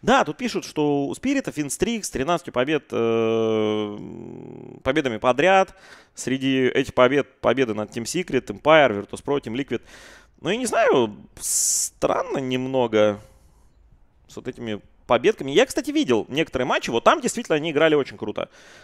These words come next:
Тут пока всё выглядит очень посредственно. То есть сами О Г и Secret в последнее время не слишком, ну, феноменально играют.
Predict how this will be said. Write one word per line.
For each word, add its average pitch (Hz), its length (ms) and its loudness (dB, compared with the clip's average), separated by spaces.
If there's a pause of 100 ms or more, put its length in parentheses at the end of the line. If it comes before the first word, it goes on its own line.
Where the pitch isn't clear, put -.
(120)
Тут 262 260 -6
пока 202 560 4
всё 175 200 -2
выглядит 156 360 -2
очень 135 240 -6
посредственно. 101 720 -6 (3500)
То 139 60 -2
есть - 160 -6 (100)
сами 269 380 2
О 208 180 2
Г 190 220 6
и - 20 4
Secret 170 380 -2
в - 60 -16
последнее 147 300 -4
время 147 200 -2
не 135 140 -6
слишком, 120 960 -6 (540)
ну, 107 220 -12
феноменально 123 640 -2
играют. 113 440 0